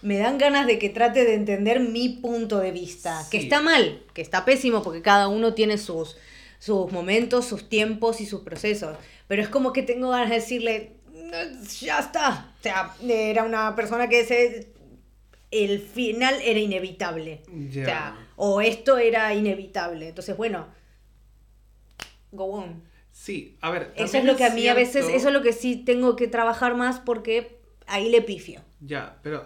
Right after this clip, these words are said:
Speaker 2: también es cierto que yo creo que deberíamos de, o sea, deberíamos prestar como más atención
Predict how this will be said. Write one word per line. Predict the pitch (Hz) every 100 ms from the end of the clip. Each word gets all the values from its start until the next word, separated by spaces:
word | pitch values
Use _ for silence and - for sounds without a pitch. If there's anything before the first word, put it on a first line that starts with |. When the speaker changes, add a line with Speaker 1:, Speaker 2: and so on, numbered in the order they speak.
| 143
Speaker 2:
también | 160 175 214
es | 247
cierto | - 202 208 160 170
que | 143 143 - - - - - - - 131
yo | 185
creo | 254
que | 208 202 202
deberíamos | 135 139 160 202 175
de, | 139 - -
o | 135
sea, | 131 110 -
deberíamos | 120 131 170
prestar | 151 131 156
como | 165 160 127
más | 127 135 151
atención | 180 139 113 113 - 147 170 143